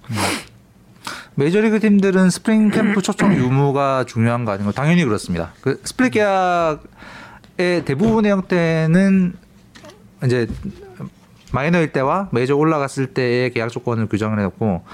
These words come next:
마이너 계약, 마이너 계약을,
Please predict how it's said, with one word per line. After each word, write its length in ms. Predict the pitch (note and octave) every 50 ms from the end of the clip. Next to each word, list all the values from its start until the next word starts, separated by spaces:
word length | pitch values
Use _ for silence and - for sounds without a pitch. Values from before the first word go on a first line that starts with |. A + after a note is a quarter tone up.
| - - - - - - - - - - - - - - - - - - - - - - -
마이너 420 | - A2 C#3 F#3 A#3 B3+ C4 B3+ A3+
계약, 320 | G#3 G3+ G3 G3 G3 - - - - - -
마이너 540 | - B2+ A#2+ C3 F3+ G#3+ A3 A3+ A3+ A3 G#3+
계약을, 640 | F#3+ F3+ E3+ E3+ E3+ E3+ E3 E3 D#3 D#3 D#3+ E3